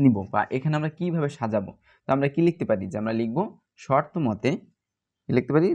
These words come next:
যে শর্ত মতে, শর্ত মতে আমরা কি লিখব? যে পঁয়তাল্লিশ হাজার by হচ্ছে এক্স মাইনাস ফাইভ মাইনাস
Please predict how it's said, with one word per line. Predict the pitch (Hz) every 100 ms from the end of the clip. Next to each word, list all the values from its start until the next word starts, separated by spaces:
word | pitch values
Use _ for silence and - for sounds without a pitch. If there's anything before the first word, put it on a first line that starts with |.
| 196
যে | 131 233 - _ - -
শর্ত | 107 104 - - 120
মতে, | 117 113 175 302 - _ _ _ _ _ _ _ _ _ _ _ _ _ _ _ _ _ _ _ _ _ -
শর্ত | 165 160
মতে | 180 170
আমরা | 170 170
কি | 175
লিখব? | 175 160 170 - _ _ _ _ _ _ _ _
যে | 104 95 101 - _ _ _ _ _ _ _ _ _ _ _ _ 117
পঁয়তাল্লিশ | 147 180 202 202 196 160
হাজার | 123 107 110 147 262 _ _ _ _ _ _ _ - - 98 _ _ _ _
by | 107 101 101 113
হচ্ছে | 120 - - 175 262 - _ _ _ _ _ _ _ _ _
এক্স | 110 -
মাইনাস | 151 156 156 -
ফাইভ | 98 113 175 - _ _ _ _ _ _ -
মাইনাস | 110 104 101 131